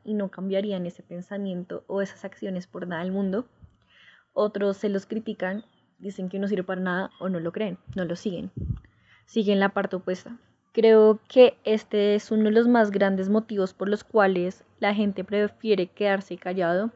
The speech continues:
no opinar, no hacer, no analizar y no nos arriesgamos y al final no estaríamos haciendo las cosas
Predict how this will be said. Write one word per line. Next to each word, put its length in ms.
no 120
opinar, 460
no 140
hacer, 380
no 240
analizar 680
y 220
no 160
nos 180
arriesgamos 800
y 80
al 100
final 600
no 120
estaríamos 400
haciendo 220
las 160
cosas 380